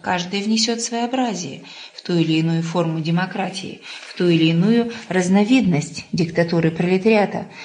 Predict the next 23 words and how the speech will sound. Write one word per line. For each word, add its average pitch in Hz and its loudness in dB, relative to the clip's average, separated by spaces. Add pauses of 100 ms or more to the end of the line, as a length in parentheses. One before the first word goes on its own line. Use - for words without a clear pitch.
(140)
в - -14
тот 202 4
или 185 4
иной 208 6
темп 226 2
социалистических 202 0
преобразований 233 2 (240)
разных 165 0
сторон 214 2
общественной 165 -2
жизни». 190 -2 (420)
Кавычки 185 0
закрытые. 240 -2
Смотрите 226 -4 (260)
«Полное 190 2
собрание 160 -4
сочинений», 269 -2
том 165 -4
тридцатый, 220 -6
страница 190 -8
сто - -10
двадцать 151 -10
третья. 135 -16